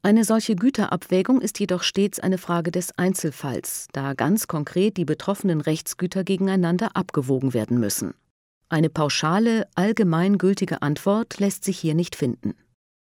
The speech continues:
Ergebnis? Zusammenfassend lässt sich sagen, dass dem Arbeitgeber dringend anzuraten ist, eine betriebliche Vereinbarung zu schließen,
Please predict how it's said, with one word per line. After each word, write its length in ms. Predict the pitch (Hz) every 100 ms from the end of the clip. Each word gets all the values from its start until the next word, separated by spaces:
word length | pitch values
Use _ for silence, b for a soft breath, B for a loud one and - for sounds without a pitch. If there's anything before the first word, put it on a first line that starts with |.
| _ _ _ _ -
Ergebnis? 720 | 143 147 139 202 240 - - _ _
Zusammenfassend 800 | - 220 226 285 285 269 262 262
lässt 280 | 196 202 -
sich 180 | 190 -
sagen, 400 | 160 175 233 247
dass 240 | 202 202
dem 240 | 214 202 190
Arbeitgeber 800 | - 208 190 180 - 190 214 214
dringend 500 | 208 - 214 254 214 180
anzuraten 600 | 202 - 196 175 - -
ist, 320 | 180 - -
eine 180 | 165 147
betriebliche 680 | 156 - 220 196 185 -
Vereinbarung 760 | 170 170 185 196 175 147 147 139
zu 120 | 165
schließen, 500 | - 160 151 208